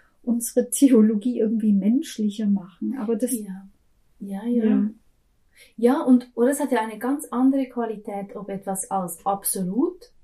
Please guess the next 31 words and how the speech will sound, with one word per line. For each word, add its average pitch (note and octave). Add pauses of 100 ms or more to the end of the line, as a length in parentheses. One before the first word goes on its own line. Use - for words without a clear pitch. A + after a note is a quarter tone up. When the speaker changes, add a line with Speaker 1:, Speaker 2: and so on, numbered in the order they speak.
(200)
Speaker 2:
präsentiert B3
Speaker 1:
Mhm. D4+
Speaker 2:
wird, D#4+
so A3+
Speaker 1:
Mhm. G#3+
Speaker 2:
ist A3
es, B3
Speaker 1:
Mhm. C4
Speaker 2:
Punkt. A#3+ (160)
Speaker 1:
Mhm. A#3+ (320)
Speaker 2:
Oder, A3+ (300)
ja, C#4
ob -
jede, A3+
jeder G#3
für G#3+
sich G#3
selbst G3+
auch G3+
sehen C#4
kann B3
oder G3
Parallelen A#3
ziehen C4+
kann B3+
oder G#3
Entdeckungen B3+
machen C4
kann A#3+
Speaker 1:
Mhm. -
Speaker 2:
zwischen A3+